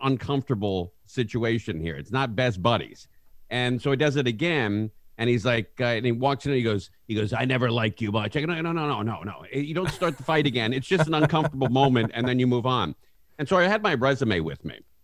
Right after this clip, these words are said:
right? And I, and I said to him, I said, I said, "This is my resume." And there's about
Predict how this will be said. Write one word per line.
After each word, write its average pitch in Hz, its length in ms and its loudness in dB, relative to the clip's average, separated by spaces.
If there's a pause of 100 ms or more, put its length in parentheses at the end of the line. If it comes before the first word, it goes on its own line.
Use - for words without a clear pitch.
(120)
right? 120 200 -2 (140)
And 127 140 -4
I, 123 320 -2
and 123 80 -4
I 123 80 -2
said 143 320 -4
to 117 80 0
him, 104 100 0
I 101 80 0
said, 101 280 -6 (500)
I 113 60 -4
said, 120 200 -4
"This 196 120 2
is 214 40 -12
my 208 140 0
resume." 104 560 -2 (140)
And 113 100 -4
there's 104 80 0
about 104 180 -2